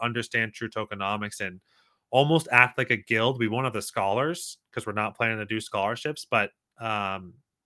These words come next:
you know, we'd be happy to own land or buy into origin assets or, like, founding horses in some of the games, like, get in on that early stage, or maybe we even do manage it in some regards through scholars and stuff like that for a short period of time, but just to show the R O I and kinda help prove that game concept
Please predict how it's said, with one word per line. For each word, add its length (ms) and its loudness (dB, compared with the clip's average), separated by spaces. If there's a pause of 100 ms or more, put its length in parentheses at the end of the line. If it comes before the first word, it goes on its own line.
(120)
you 80 -4
know, 140 -2
we'd 120 0
be 100 0
happy 340 6
to 100 0
own 380 0
land 500 -2
or 220 -2
buy 460 6
into 760 -4 (400)
origin 480 4
assets 500 0
or, 60 -6
like, 300 -6
founding 380 2
horses 500 -4
in 80 -18
some 160 -12
of 60 -14
the 80 -6
games, 420 -8
like, 160 -6 (520)
get 180 6
in 100 4
on 120 2
that 180 6
early 240 2
stage, 400 2
or 100 0
maybe 220 2
we 160 0
even 180 -2
do 160 0
manage 380 0
it 60 -6
in 80 -10
some 260 -6
regards 580 -2
through 460 -2
scholars 480 -2
and 100 -12
stuff 140 -8
like 120 -4
that 200 2
for 140 -4
a 40 -4
short 280 -6
period 160 -6
of 80 -10
time, 280 -2
but 140 -4
just 200 -4
to 80 -6
show 340 -2
the 140 -2
R 220 -2
O 140 -2
I 220 0
and 200 -4
kinda 160 -4
help 300 -2
prove 220 -4
that 200 -2
game 280 -4
concept 580 -4